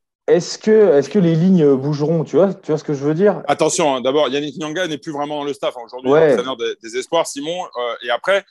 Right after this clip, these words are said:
Speaker 1: Ouais, mais il est
Speaker 2: euh,
Speaker 1: très
Speaker 2: tout n'a
Speaker 1: présent,
Speaker 2: pas,
Speaker 1: hein, quand même. Enfin,
Speaker 2: tout,
Speaker 1: il est à
Speaker 2: tout
Speaker 1: tous les matchs, il est tout le temps là,
Speaker 2: Oui, oui,
Speaker 1: il
Speaker 2: bien
Speaker 1: est
Speaker 2: sûr, mais tout n'a pas été clarifié. On ne sait pas, euh, quel sera l'avenir de Dimitri Zarzewski,
Speaker 1: Ouais, ouais.
Speaker 2: euh, de le,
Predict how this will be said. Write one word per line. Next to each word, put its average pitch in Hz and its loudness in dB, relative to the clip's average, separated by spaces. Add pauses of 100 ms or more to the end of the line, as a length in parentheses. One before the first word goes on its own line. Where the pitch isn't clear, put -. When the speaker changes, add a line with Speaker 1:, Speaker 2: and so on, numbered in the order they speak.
(240)
Speaker 1:
Ouais, 165 4
mais 151 2
il 139 2
est - 4
Speaker 2:
euh, 131 2
Speaker 1:
très 180 0
Speaker 2:
tout 185 -2
n'a 208 4
Speaker 1:
présent, 180 4
Speaker 2:
pas, 143 4
Speaker 1:
hein, 147 -4
quand 135 2
même. 117 0
Enfin, 127 -4
Speaker 2:
tout, 131 2
Speaker 1:
il 123 2
est 117 4
à 117 4
Speaker 2:
tout 147 -6
Speaker 1:
tous 190 4
les 180 4
matchs, 175 0
il 135 -6
est 123 -6
tout 156 -10
le 147 -6
temps 151 0
là, 180 4
Speaker 2:
Oui, - 2
oui, 120 0
Speaker 1:
il - -2
Speaker 2:
bien 104 0
Speaker 1:
est - -4
Speaker 2:
sûr, 190 -4
mais 139 -6
tout 196 -10
n'a 180 -4
pas 170 -4
été 156 -8
clarifié. 143 -8
On 160 -10
ne 127 -12
sait 131 -10
pas, 156 -2
euh, 123 -8 (340)
quel 123 -6
sera - -4
l'avenir 131 -4
de 131 -6
Dimitri 120 -10
Zarzewski, 117 2
Speaker 1:
Ouais, 101 4
ouais. 170 0
Speaker 2:
euh, 131 0
de 120 -4
le, 120 -2